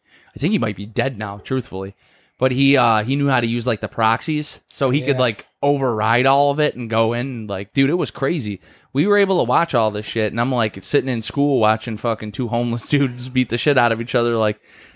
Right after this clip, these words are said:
Speaker 1: damn, bro, does it get any lower than that? And then I see people like Zaire running the streets, and I'm like, "Oh, yeah, it
Speaker 2: See,
Speaker 1: definitely can get lower than that."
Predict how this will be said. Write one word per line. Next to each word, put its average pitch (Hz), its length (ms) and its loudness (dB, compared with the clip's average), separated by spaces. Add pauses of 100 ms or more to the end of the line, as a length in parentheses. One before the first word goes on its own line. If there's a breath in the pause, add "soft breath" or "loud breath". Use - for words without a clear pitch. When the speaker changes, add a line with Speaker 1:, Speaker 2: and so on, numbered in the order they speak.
(100)
Speaker 1:
damn, 113 260 2
bro, 110 220 0
does 113 120 -2
it 120 60 0
get 131 160 2
any 127 160 0
lower 117 340 0
than 104 140 -4
that? 110 300 -2 (180)
And 127 140 0
then 120 140 4
I 117 80 2
see 117 180 0
people 110 280 0
like 101 180 0
Zaire 104 400 -2
running 101 280 -8
the 98 80 -12
streets, 101 380 -10
and 107 80 -4
I'm 104 120 -6
like, 101 260 -8
"Oh, - 160 -10
yeah, - 280 -8
it - 200 -8
Speaker 2:
See, 123 80 4
Speaker 1:
definitely 127 260 4
can 117 140 0
get 107 140 0
lower 101 280 -2
than 101 140 -8
that." 78 180 -14